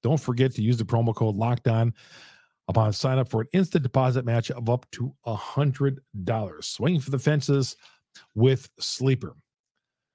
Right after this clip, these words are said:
Chuck Freeman here on Locked On Brewers, part of Locked On Podcast Network. We are your team every day. Thank you, everybody. Join us on Spotify, Google, Apple, all your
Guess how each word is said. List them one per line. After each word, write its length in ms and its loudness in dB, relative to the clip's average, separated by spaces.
Chuck 220 -2
Freeman 300 4
here 160 6
on 100 2
Locked 280 0
On 100 2
Brewers, 380 0
part 260 0
of 60 -2
Locked 320 0
On 180 2
Podcast 600 0
Network. 260 0
We 260 2
are 120 4
your 160 4
team 480 2
every 240 0
day. 160 2
Thank 260 -4
you, 100 0
everybody. 400 2
Join 240 6
us 260 -2
on 360 0
Spotify, 720 0
Google, 440 4
Apple, 480 2
all 180 4
your 300 2